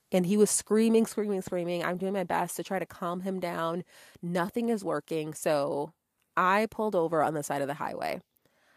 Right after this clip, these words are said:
I don't recommend it, but that's <laughs> what this, like, it was a very chaotic moment. That's what my brain thought was a good idea at the time.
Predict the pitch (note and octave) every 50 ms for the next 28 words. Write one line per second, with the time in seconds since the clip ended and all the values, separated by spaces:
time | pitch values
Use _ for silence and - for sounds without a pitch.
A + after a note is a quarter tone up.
0 | _ _ _ - C#4+ F4 A4 A#4+ A#4+ F#4+ C4 G#3+ F#3+ - F#3+ C#3+ C#3+ - - -
1 | - F3 F3+ F#3 G#3 G#3+ A3 - - - - F3 D3+ F3 G3+ G3 G#3+ A#3 - -
2 | - - D4+ D#4 C#4+ - G#4 A#4 G#4 F4 D#4 F4 E4 D4+ C4 - _ _ - G#3
3 | G3+ A3 C#4 - - - - A#3 A3+ G#3 - - B3 B3 C#4+ C#4 F4+ C#4 A3 G#3
4 | F#3+ F#3 F3+ - G3 F3 E3 D#3 C#3+ D3+ - - - - - - - - - -
5 | - - G#3 A3+ C4+ - - D#4+ D4 C#4+ A3+ G3+ F#3+ F3+ E3+ E3 F3 - D3+ C#3
6 | - E3 D#3+ E3+ D3+ C#3+ C#3 C#3 - - - - - F3 - - - F#3